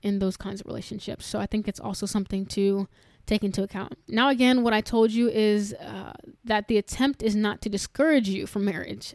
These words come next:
Um, he actually quotes First Timothy four thirteen, I believe, where it says that, like, it rebukes forbidding marriage, um, which I, I never knew that there was a verse that did that. So,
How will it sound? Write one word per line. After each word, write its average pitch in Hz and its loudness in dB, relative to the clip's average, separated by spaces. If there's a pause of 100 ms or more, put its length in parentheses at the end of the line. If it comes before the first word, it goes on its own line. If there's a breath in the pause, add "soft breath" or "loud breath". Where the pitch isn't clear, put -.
Um, 190 -4
he 247 0
actually 277 0
quotes - 2
First 226 0
Timothy 220 2 (300 soft breath)
four 214 4 (100)
thirteen, 220 0
I 196 0
believe, - -10
where 208 0
it 196 -6
says 196 -2
that, 190 -4 (580 soft breath)
like, 214 0
it 220 2
rebukes 214 0
forbidding 202 2
marriage, - -10 (180)
um, 196 -10 (380 soft breath)
which 214 -2
I, 208 2 (140)
I 214 0
never 196 0
knew 185 -2
that 190 -8
there 190 -4
was 190 -6
a - -6
verse 196 -8
that - -10
did 202 -6
that. - -14
So, 196 -6